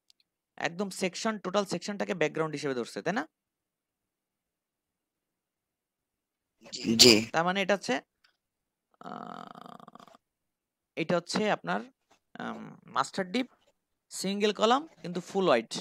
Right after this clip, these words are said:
Speaker 1: তার মানে container না। এটা কি? container fluid।
Speaker 2: নাই।
Speaker 1: container ফ্লুইডের ব্যাকগ্রাউন্ডে দিয়ে দিছে হচ্ছে এই ইমেজটাকে, তার উপরে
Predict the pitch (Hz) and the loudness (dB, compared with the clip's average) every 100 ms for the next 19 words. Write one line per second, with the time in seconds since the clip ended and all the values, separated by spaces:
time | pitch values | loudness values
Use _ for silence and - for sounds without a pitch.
0 | - - 151 170 190 170 165 170 156 131 | -12 -4 -4 -2 -2 -2 -2 -4 -6 -6
1 | 113 131 170 185 127 139 143 170 247 - | -4 -4 -2 -4 -4 -6 -6 -2 -2 -4
2 | _ _ _ - _ _ _ _ _ 165 | _ _ _ -20 _ _ _ _ _ -4
3 | 143 110 - - 123 117 113 120 104 - | -2 -4 -12 -16 -14 -2 6 8 8 2
4 | - 160 170 214 202 226 233 196 151 160 | -2 -4 -2 -4 -2 2 2 4 2 2
5 | 185 233 240 208 220 202 202 175 - 151 | 0 0 0 0 0 0 0 -2 0 -2
6 | 135 120 107 - 104 85 220 _ _ _ | -2 -6 -10 -12 -12 -12 -14 _ _ _
7 | _ _ _ _ 143 165 165 151 151 | _ _ _ _ 2 2 2 0 -2